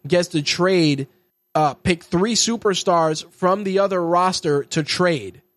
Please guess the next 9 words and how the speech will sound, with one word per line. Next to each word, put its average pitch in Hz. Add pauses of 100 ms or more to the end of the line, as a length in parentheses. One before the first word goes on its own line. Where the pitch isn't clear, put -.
(320)
Could 196
be 202
anybody 170 (180)
except 185
champions. 165
Champions 196
would 175
be 175
excluded. 160